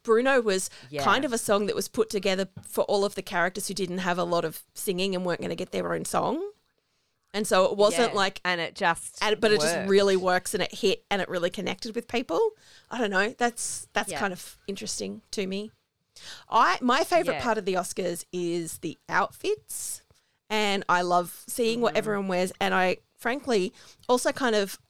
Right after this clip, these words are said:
Speaker 1: think it's brilliant now that almost everyone who's at the ceremony and goes to the after parties has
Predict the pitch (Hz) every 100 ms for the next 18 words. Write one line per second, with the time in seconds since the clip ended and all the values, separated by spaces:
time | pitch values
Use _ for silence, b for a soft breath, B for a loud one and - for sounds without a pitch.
0 | _ _ _ _ _ _ _ _ _ _
1 | _ _ _ - 226 214 190 202 202 202
2 | - 185 185 185 180 - - b b _
3 | _ - 247 277 311 - - 240 226 226
4 | 208 220 190 208 - - 190 185 190 180
5 | 185 190 185 180 - 175 175 180 208 214
6 | 175 165 170 - B B - 202 180 175